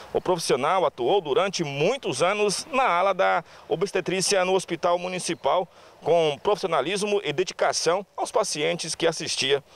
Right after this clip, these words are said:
Ele serviu na Secretaria Municipal de Saúde no período de vinte de abril de dois mil e um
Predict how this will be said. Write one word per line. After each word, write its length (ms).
Ele 140
serviu 500
na 80
Secretaria 540
Municipal 540
de 80
Saúde 420
no 120
período 420
de 160
vinte 340
de 80
abril 240
de 120
dois 240
mil 240
e 80
um 160